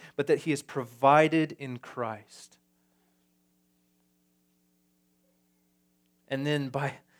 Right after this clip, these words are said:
by grace, he acknowledges the fact that that's difficult when he says that those things cling closely to us. And much of this really should sort of feel like almost a recap of what we've been talking about,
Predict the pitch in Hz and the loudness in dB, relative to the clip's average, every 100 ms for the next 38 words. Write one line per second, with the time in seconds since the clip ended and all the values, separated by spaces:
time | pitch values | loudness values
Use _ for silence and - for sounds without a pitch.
0 | _ _ _ 135 127 135 139 139 - 131 | _ _ _ 2 2 4 4 4 0 -6
1 | 123 123 127 127 120 117 - 120 - 110 | -4 0 0 0 -4 -14 -2 0 0 -2
2 | 117 - 113 117 - 107 110 110 110 - | -4 -4 -10 -10 -8 -8 -6 -10 -10 -6
3 | 107 107 - _ - - 117 - 123 113 | -6 -8 -18 _ -6 -4 -4 -6 -10 -12
4 | - - 131 120 110 - 104 - - 101 | -14 -12 -12 -12 -10 -8 -8 -10 -18 -20
5 | - 104 - - - - _ _ _ _ | -20 -20 -20 -20 -20 -20 _ _ _ _
6 | _ _ _ _ _ _ _ _ _ _ | _ _ _ _ _ _ _ _ _ _
7 | _ _ _ _ _ _ _ _ _ _ | _ _ _ _ _ _ _ _ _ _
8 | _ _ - 160 175 220 - 165 165 - | _ _ -8 -2 4 4 4 2 2 0
9 | 170 185 147 - 214 165 - 175 147 - | 4 4 4 0 -2 -2 -2 0 0 -2
10 | - 170 165 139 131 151 156 147 127 127 | -4 0 4 4 2 -2 -4 -6 -8 -6
11 | 147 - 135 127 117 127 131 127 117 123 | -8 -4 -4 -2 -4 -4 -4 -8 -10 -14
12 | 117 123 120 - 117 110 104 | -8 -2 -2 -4 -8 -4 -4